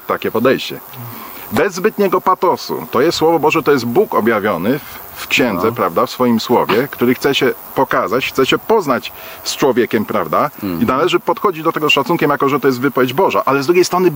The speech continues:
Speaker 1: bez właśnie takiego zbytniego, że Biblia tylko gdzieś na ołtarzu i w ogóle nie można do niej podchodzić, nie na,
Speaker 2: No.
Speaker 1: inaczej niż na klęczkach, nie?
Speaker 2: No tak. Najpierw parę dni
Speaker 1: Na
Speaker 2: postu, a potem
Speaker 1: postu,
Speaker 2: dopiero
Speaker 1: tak.
Speaker 2: przeczytam jeden werset i pójdę się spytać księdza, żeby mi wytłumaczył, bo a nuż źle zrozumiem i Pan Bóg będzie na mnie zły.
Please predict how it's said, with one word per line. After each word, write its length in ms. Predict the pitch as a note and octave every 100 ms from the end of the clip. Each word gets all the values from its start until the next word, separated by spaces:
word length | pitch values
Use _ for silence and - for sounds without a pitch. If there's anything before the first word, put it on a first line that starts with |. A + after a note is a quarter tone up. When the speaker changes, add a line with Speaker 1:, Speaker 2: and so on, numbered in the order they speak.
| B2+
Speaker 1:
bez 320 | E3+ G3+ -
właśnie 400 | C3+ D#3+ E3 D3
takiego 360 | D3+ C#3+ D3 D3
zbytniego, 500 | B2 C3 D3 D3+ C3+
że 140 | C3 - - -
Biblia 260 | D3+ C#3 C3
tylko 200 | - C3
gdzieś 200 | B2+ B2+
na 100 | B2
ołtarzu 520 | A2+ C3+ D#3 C#3+ C#3
i 100 | C3+
w 60 | B2
ogóle 260 | D#3 C#3
nie 120 | C#3
można 240 | C#3 C#3 C3
do 100 | C3
niej 120 | B2+
podchodzić, 760 | C#3+ - - G3 F3+ F3 C3+ - - - - - -
nie 180 | D3+
na, 80 | D#3
Speaker 2:
No. 200 | C#3 B2
Speaker 1:
inaczej 400 | D#3+ D#3+ E3 D3+
niż 120 | D3+
na 100 | D3
klęczkach, 500 | C#3 A#2+ G2+ - C#2+
nie? 180 | F2+ G#2+ G2+
Speaker 2:
No 80 |
tak. 300 | - D3+ D#3 - -
Najpierw 300 | G#2+ B2 C#3
parę 240 | - C3+ B2
dni 140 | A#2+
Speaker 1:
Na 80 | A2
Speaker 2:
postu, 460 | B2 - C#3+ E3 B2+
a 60 |
potem 220 | C#3+ -
Speaker 1:
postu, 140 | C3+ C3+
Speaker 2:
dopiero 240 | D3 C#3+
Speaker 1:
tak. 80 | A#2+
Speaker 2:
przeczytam 280 | A#2 D3 C#3
jeden 240 | C3 C3
werset 480 | C3 D#3+ - B2 - - - - - - - -
i 100 | -
pójdę 300 | E3+ D#3+ C#3+
się 120 | D3
spytać 360 | F3 E3 D#3
księdza, 360 | - F3+ D#3 D#3
żeby 200 | D3+ D3+
mi 120 | D#3
wytłumaczył, 560 | D3+ D#3 E3 F#3 - D#3
bo 120 | C#3+
a 40 |
nuż 160 | D3+ E3+
źle 240 | D3 D#3+
zrozumiem 520 | D3 D3+ C#3+ G3 F3 D3+
i 60 |
Pan 180 | D#3 F#3
Bóg 120 | F3+
będzie 240 | F3 E3 D#3+
na 120 | E3
mnie 160 | D#3+
zły. 240 | C#3+ A#2+